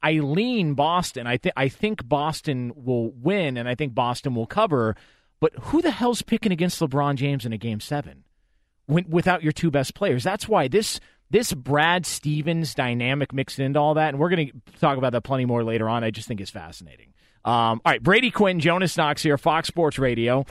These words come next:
You can, uh, listen to the show, as always, on the iHeartRadio app. Coming up next here on Fox Sports Radio from the Geico Fox Sports Radio studios, uh, Brady has got a solution, all right? He is not happy with an idea that I've come up with.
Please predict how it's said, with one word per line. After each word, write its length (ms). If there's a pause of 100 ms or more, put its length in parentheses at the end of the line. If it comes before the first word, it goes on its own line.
(160)
You 140
can, 220
uh, 100
listen 300
to 60
the 80
show, 220
as 120
always, 360
on 480
the 300
iHeartRadio 1600
app. 340
Coming 240
up 100
next 340
here 120
on 120
Fox 280
Sports 260
Radio 240
from 140
the 80
Geico 340
Fox 240
Sports 300
Radio 260
studios, 720 (480)
uh, 220
Brady 480
has 160
got 180
a 60
solution, 880
all 80
right? 180
He 140
is 120
not 280
happy 480
with 180
an 100
idea 380
that 100
I've 200
come 180
up 160
with. 320